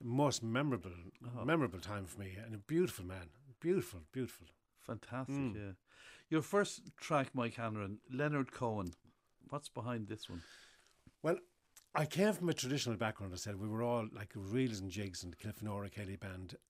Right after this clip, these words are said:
Speaker 1: and my dad had a very eclectic record collection when he bought his first record player, which is one of those record players that were in a suitcase. Remember, you'd,
Speaker 2: Yeah,
Speaker 1: you'd open
Speaker 2: yeah,
Speaker 1: it up.
Speaker 2: yeah.
Speaker 1: But he had all sorts of Kilfenora and, uh, Tom Jones and that. And I was listening to that, and then I'd suddenly, somebody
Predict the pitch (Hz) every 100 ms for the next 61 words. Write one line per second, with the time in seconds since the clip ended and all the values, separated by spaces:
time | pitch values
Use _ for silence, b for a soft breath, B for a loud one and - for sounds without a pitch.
0 | - 101 95 - 147 104 95 127 113 95
1 | 90 101 98 87 - 107 - 92 - 127
2 | 107 - 92 95 95 - 90 90 95 87
3 | 101 92 87 - 101 - 107 - 95 98
4 | 87 B B B B B B B - 113
5 | 104 131 127 123 104 92 131 123 - 113
6 | 107 104 107 104 151 151 110 90 127 123
7 | 110 98 104 113 101 117 107 104 107 -
8 | B 92 B - 117 160 156 143 127 123
9 | 120 - 98 - 95 - 113 107 98 101
10 | 101 95 95 92 - B B B B B
11 | _ 101 98 98 - 127 107 101 110 107
12 | 101 92 95 90 - b b b b -
13 | 127 151 143 170 180 131 131 123 110 113
14 | 131 120 - - 156 135 110 110 - -
15 | 131 120 107 101